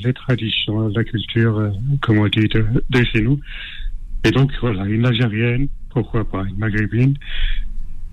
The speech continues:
une pratiquante, voilà, qui fasse la prière surtout.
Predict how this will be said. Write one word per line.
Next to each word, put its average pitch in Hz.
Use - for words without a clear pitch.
une 123
pratiquante, -
voilà, 104
qui -
fasse 120
la 120
prière 117
surtout. 135